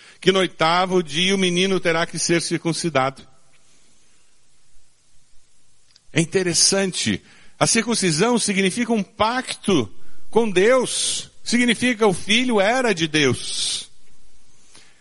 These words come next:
Significava um compromisso de ensiná-lo nos caminhos de Deus. É muito interessante porque,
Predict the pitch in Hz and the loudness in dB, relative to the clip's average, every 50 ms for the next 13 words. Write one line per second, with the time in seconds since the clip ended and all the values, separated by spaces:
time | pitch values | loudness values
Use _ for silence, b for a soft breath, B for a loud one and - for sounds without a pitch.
0 | b b b b - - - 196 220 247 240 - 233 214 - 233 240 247 220 233 | b b b b -12 -4 0 2 2 2 2 0 -2 -2 0 0 0 2 0 0
1 | 220 180 208 220 208 185 196 190 190 208 240 254 - - 220 190 214 208 208 - | -2 2 0 0 0 2 -2 0 0 2 2 2 2 0 0 0 0 0 0 0
2 | - - 196 185 175 170 180 208 226 233 254 226 208 196 185 175 165 - - 170 | 0 0 0 0 0 0 0 0 0 0 2 2 2 2 2 0 0 0 -2 -2
3 | 160 160 165 170 165 156 135 123 147 147 - 123 120 113 104 - - - - - | -2 0 0 0 0 0 0 0 -2 0 2 2 0 0 -2 -4 -6 -6 -4 -4
4 | - - - - _ _ _ _ _ _ _ _ _ _ _ _ _ _ _ _ | -4 -4 -6 -10 _ _ _ _ _ _ _ _ _ _ _ _ _ _ _ _
5 | _ - - _ _ - - - - - - 160 185 98 202 190 - 180 156 147 | _ -20 -20 _ _ -20 -20 -20 -20 -16 -10 -8 -4 -4 -4 -4 -2 -4 -2 0
6 | - 156 139 123 120 - - - 180 185 175 - 156 156 - 160 147 - - 165 | 0 0 0 0 0 -2 -2 -2 -2 -2 -2 -2 -2 0 0 -2 -2 0 0 -2
7 | 156 - | -2 -2